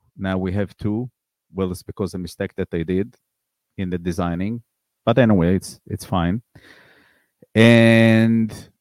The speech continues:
we're busy with a project we just finished, uh, this week to install a Cisco wireless, uh, with a new customer. Everything is working very well. Thank God, I should say.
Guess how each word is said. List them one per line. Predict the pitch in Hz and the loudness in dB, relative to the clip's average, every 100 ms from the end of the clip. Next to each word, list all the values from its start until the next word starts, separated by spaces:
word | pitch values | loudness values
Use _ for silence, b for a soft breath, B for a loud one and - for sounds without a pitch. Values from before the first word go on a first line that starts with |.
| _ _ _ _ _ _ _ _ - | _ _ _ _ _ _ _ _ -4
we're | 113 | -2
busy | 110 127 117 135 | 4 2 4 0
with | 120 113 - 117 | 0 -2 -2 -2
a | 110 107 104 104 98 _ - | 0 2 0 0 -4 _ -16
project | - 117 113 113 - | 0 2 2 -4 -8
we | 98 | -6
just | 107 101 - | -4 -6 -4
finished, | 113 110 107 - | -2 -2 -4 -4
uh, | 110 98 95 | -2 -2 -2
this | 104 - | -6 -6
week | 107 101 _ | -8 -8 _
to | 110 101 | -8 -6
install | 95 95 107 104 101 98 - | -6 -6 -2 0 -2 -4 -8
a | 95 | -8
Cisco | - 107 95 - 104 95 101 | -4 -6 -6 -2 -2 0 0
wireless, | 101 104 104 101 98 - - - _ _ _ _ _ - | 0 0 -2 0 -2 -6 -18 -20 _ _ _ _ _ -8
uh, | 95 90 90 87 87 90 _ _ - | -4 -4 -4 -4 -6 -10 _ _ -8
with | 101 - | -6 -4
a | 101 | -2
new | 101 | -2
customer. | - 131 - 147 139 131 131 131 _ _ _ 107 | 2 0 2 0 2 2 0 -6 _ _ _ -2
Everything | 104 98 117 107 95 | 0 0 -2 -4 -4
is | 92 87 | -8 -8
working | 92 95 95 90 | -8 -8 -8 -8
very | 92 87 | -6 -4
well. | 90 113 117 117 _ _ _ | 0 2 0 -2 _ _ _
Thank | 80 78 | -8 -4
God, | 98 101 107 _ | 0 0 -2 _
I | 95 | -16
should | - 95 | -14 -8
say. | 110 98 95 | -2 0 -2